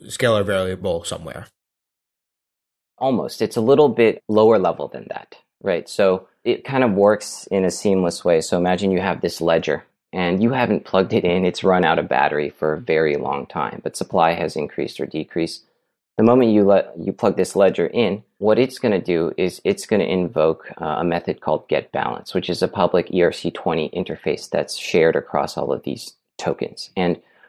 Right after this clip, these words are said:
Speaker 2: we've overwritten this get balance method to take into consideration the global scalar variable, this coefficient of expansion, in returning the balance to you.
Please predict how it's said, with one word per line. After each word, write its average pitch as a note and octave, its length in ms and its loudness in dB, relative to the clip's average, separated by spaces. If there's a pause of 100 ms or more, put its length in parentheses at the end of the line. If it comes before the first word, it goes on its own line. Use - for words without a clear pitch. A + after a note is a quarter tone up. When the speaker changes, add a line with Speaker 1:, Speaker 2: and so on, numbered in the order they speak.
(120)
Speaker 2:
we've A2 160 6
overwritten G#2 640 4
this F2+ 320 0 (240)
get E2 180 0
balance D#2 400 -2
method G#2+ 440 0 (320)
to F2 360 -2 (140)
take - 240 0
into F#2 260 -2
consideration D#2 1000 0 (180)
the F2 160 2
global E2 380 4
scalar D2+ 460 0
variable, E2+ 560 2
this E2 180 -4
coefficient - 500 -6
of - 80 -10
expansion, - 640 -4 (460)
in G#2 140 2
returning F#2 400 2
the D2+ 80 2
balance C2+ 400 -2
to - 200 -10
you. - 220 -10